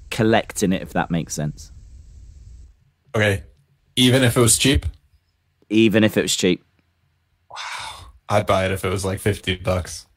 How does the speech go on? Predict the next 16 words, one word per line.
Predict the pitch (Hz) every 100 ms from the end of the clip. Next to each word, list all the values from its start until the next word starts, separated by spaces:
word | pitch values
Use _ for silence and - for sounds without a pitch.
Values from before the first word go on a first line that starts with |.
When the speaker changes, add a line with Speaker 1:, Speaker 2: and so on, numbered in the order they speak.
| _
Speaker 1:
Would | 170 208
Speaker 2:
That's | 147
Speaker 1:
you? |
Speaker 2:
a | 175
solid | 127 139 135
Halloween | 123 123 117 139
costume. | - 101 95 92 - 101 107
Yeah. | 165 208 - - -
Speaker 1:
Yeah, | 175
but | 180 190
we | 202
don't | 233 190
really | 190 180
do | 165 175
Halloween. | 214 196 202 202 202 - - _ _ _ _ _ _ _ _ _ _ _ _ _ _ _ _ 101
Speaker 2:
Oh, | 107 113 120 120 123 123 120 117 110